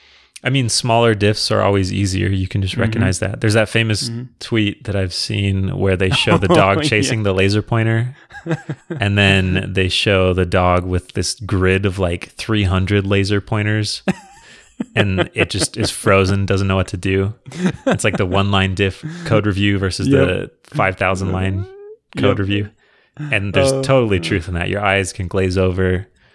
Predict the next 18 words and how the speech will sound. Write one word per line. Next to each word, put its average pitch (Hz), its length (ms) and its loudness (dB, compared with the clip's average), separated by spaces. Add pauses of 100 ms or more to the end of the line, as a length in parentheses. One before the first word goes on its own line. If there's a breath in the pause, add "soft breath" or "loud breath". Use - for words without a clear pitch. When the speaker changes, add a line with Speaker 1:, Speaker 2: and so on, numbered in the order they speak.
(640 soft breath)
Speaker 1:
Uh, 90 560 0
I - 80 -4
think 104 200 -4
you 104 100 -4
can 98 160 -2
get 95 160 0
around 92 260 0
that 95 120 -2
by 87 400 -2 (440)
making 95 240 -2
smaller 95 280 -2
commits, 151 380 -2
smaller, 107 340 -2 (300)
smaller, 107 760 0
um, 92 400 -4 (160)
chunks - 420 -4
of, 110 280 -4
of 98 340 -6